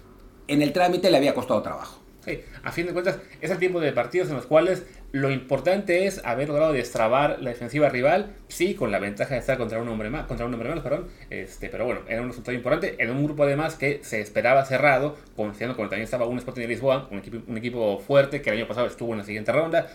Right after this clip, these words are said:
Speaker 2: también el Frankfurt por ser campeón de la Europa League, aunque ya vimos que eso, pues, no, no cuenta tanto, pero bueno, por lo pronto el Tottenham aprovecha su primer partido, lo gana y está ahí empatado inmediato con el Sporting de Lisboa,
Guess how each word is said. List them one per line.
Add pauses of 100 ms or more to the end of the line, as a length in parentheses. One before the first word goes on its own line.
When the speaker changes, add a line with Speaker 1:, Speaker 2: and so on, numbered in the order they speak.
(120)
Speaker 2:
también
el
Frankfurt
por
ser
campeón
de
la
Europa
League,
aunque
ya
vimos
que
eso,
pues,
no, (240)
no
cuenta
tanto, (200)
pero
bueno,
por
lo
pronto
el
Tottenham
aprovecha (240)
su
primer
partido,
lo
gana
y
está
ahí
empatado
inmediato
con
el
Sporting
de
Lisboa,